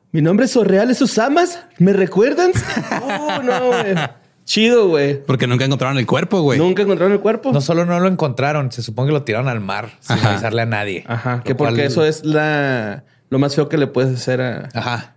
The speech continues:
Speaker 1: a una persona terrorista.
Speaker 2: Pues lo pudieran haber, o sea, digo, si era, eh, musulmán extremo, lo podían haber envuelto en tocino, güey, y hubiera sido lo peor
Speaker 3: Se
Speaker 2: que
Speaker 3: va al
Speaker 2: hubiera
Speaker 3: infierno.
Speaker 2: pasado.
Speaker 3: Ajá.
Speaker 1: Y delicioso.
Speaker 2: Ajá.
Speaker 3: Sí.
Speaker 2: Pero ese es el grado de, o sea, eh, lo, lo estamos platicando hace rato de que cuando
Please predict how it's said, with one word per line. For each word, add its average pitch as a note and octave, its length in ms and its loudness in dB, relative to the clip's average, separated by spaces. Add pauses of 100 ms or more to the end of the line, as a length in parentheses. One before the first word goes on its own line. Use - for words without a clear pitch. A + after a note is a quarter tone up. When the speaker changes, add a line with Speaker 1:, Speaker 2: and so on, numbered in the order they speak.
(140)
Speaker 1:
a A2+ 100 -4
una B2 200 0
persona A#2+ 560 -6
terrorista. A#2 500 -8 (140)
Speaker 2:
Pues - 80 -6
lo A2+ 80 -2
pudieran A#2+ 300 0
haber, B2+ 260 0
o C3 80 -2
sea, B2 160 0
digo, A2+ 220 -2
si - 140 -4
era, A#2 480 0 (340)
eh, G2+ 120 -6
musulmán G2+ 460 -4
extremo, A#2 300 -4
lo A2+ 100 -4
podían G2+ 200 -6
haber G#2+ 200 -4
envuelto A2 400 -2
en G#2+ 80 -4
tocino, C3 480 -2
güey, G2+ 240 -2
y F#2+ 60 -2
hubiera G#2 200 -2
sido A2+ 140 -4
lo A2 120 -6
peor G2 180 -4
Speaker 3:
Se C#3 60 0
Speaker 2:
que - 20 2
Speaker 3:
va A#2 60 2
al A2+ 100 0
Speaker 2:
hubiera A#2 180 -4
Speaker 3:
infierno. B2 280 0
Speaker 2:
pasado. - 140 -10
Speaker 3:
Ajá. B2+ 240 -6
Speaker 1:
Y C3 100 -2
delicioso. G#2+ 600 -4 (180)
Speaker 2:
Ajá. G#2 140 -4
Speaker 3:
Sí. - 80 -4 (800)
Speaker 2:
Pero G#2+ 260 0
ese A#2+ 180 2
es C#3 100 0
el C#3 80 -2
grado C#3 340 0
de, C3 220 0
o B2+ 40 0
sea, A#2+ 300 -4 (420)
eh, C3+ 100 -2
lo, B2+ 120 2
lo B2+ 140 0
estamos C3+ 180 0
platicando B2+ 380 -2
hace D#3 100 -2
rato C3+ 280 -2
de A#2+ 120 -2
que E3+ 80 -8
cuando A2+ 580 -2